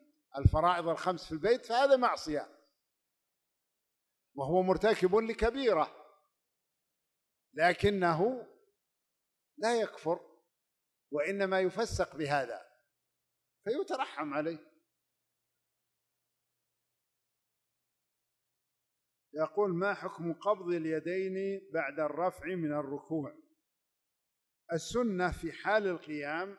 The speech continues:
أن يضع الإنسان يمينه على شماله قبل الركوع وبعد الركوع، لأن اليدين جاء بيان وضعها في الصلاة كلها،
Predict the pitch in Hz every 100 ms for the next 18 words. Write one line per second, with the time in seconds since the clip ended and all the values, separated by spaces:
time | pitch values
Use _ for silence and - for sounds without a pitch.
0 | 160 156 160 190 151 151 147 151 - 165
1 | 190 180 151 170 190 160 151 160 175 -
2 | 147 147 117 - _ _ _ _ _ _
3 | _ _ 202 226 220 185 175 - 190 233
4 | 247 - 175 156 139 139 143 127 _ 139
5 | 123 _ _ _ _ _ _ _ _ _
6 | _ _ _ _ _ _ _ _ _ _
7 | _ 139 160 156 202 233 214 185 170 165
8 | 185 214 180 180 208 208 165 156 156 156
9 | 196 185 156 190 190 156 147 151 175 180
10 | - 160 190 190 147 180 156 135 110 95